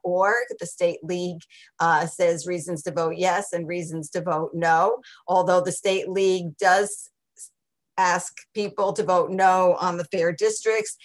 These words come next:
it asks for a permanent situ-, uh, permanent solution to a temporary situation. Also, a reminder,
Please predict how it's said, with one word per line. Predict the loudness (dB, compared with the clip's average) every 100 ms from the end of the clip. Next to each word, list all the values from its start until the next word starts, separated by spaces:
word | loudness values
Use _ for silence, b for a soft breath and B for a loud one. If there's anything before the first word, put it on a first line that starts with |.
| B B -2
it | 2
asks | 4 4 2 -8 -12
for | -4 0 0 4
a | 2 2
permanent | -4 -4 -2 -4 -6
situ-, | -8 -10 -10 -6 -2
uh, | -2 -2
permanent | 0 0 -2 -6
solution | -4 0 0 0 -6
to | -6 -6
a | -8
temporary | -6 -6 -2 -2 -2 -6
situation. | -10 -12 -2 0 0 -2 -8 -10 _ _ _ _ b b b _
Also, | 4 4 4 2 4 6 4 4 0
a | 2 0 -2
reminder, | -2 2 4 4 2 0 2 0